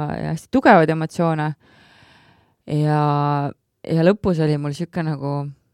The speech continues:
valgustus. Ja see valgustus,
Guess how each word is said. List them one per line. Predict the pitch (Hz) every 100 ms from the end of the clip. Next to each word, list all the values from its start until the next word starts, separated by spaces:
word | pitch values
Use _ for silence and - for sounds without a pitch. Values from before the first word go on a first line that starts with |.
| _ _ _
valgustus. | 196 277 320 175 - 147 147 - _ _ - - - -
Ja | 165
see | 190
valgustus, | 247 254 - 170